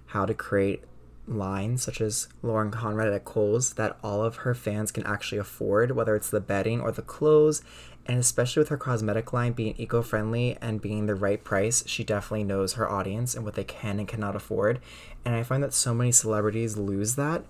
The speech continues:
and they create such high-priced items that their fans, like, simply cannot afford, especially people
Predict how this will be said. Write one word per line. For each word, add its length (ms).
and 140
they 100
create 260
such 120
high-priced 840
items 400
that 260
their 140
fans, 420
like, 140
simply 340
cannot 280
afford, 280
especially 480
people 520